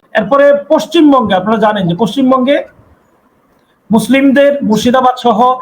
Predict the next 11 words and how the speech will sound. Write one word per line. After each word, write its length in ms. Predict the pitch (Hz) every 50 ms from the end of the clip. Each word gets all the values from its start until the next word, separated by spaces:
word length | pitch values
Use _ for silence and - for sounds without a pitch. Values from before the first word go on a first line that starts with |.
| - - _ - -
একটা 240 | - 196 - - 233
অংশে 240 | 233 226 - 247 208
বেশ 260 | 220 247 233 240 175 160
ভালো 260 | - - 214 247 254
অবস্থান 380 | 247 202 202 185 - - 165 135
আছে। 200 | 135 - - - _ _ _ _ _ _ -
মুর্শিদাবাদে 760 | 202 175 - 240 240 254 247 247 254 - 262 262 262 262 - -
একটা 180 | 220 - 233
তথ্য 280 | 226 247 - - - 285
বলছে 240 | 285 269 247 - 269
প্রায় 360 | - 254 254 262 262 262